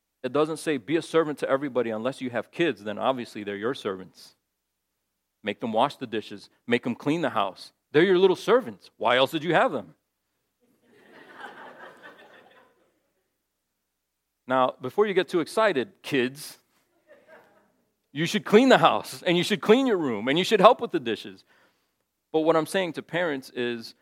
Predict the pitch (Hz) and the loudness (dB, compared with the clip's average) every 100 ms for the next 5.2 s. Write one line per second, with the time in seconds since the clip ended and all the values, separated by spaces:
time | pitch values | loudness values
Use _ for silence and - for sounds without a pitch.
0 | _ _ _ _ _ _ _ - 160 175 | _ _ _ _ _ _ _ -6 2 4
1 | 185 175 165 147 147 143 135 131 117 143 | 4 2 -2 -6 -4 -4 -6 -8 -4 2
2 | 190 - 165 160 160 - - 156 - 160 | 2 0 -4 -4 -6 -14 -12 -12 -10 -6
3 | 180 170 139 147 156 151 - 127 135 120 | -4 -4 -2 0 0 -2 -8 -8 -6 -6
4 | - 120 147 180 - 180 175 147 135 147 | -4 0 2 0 -4 -8 -6 -4 0 0
5 | 147 - | 0 -4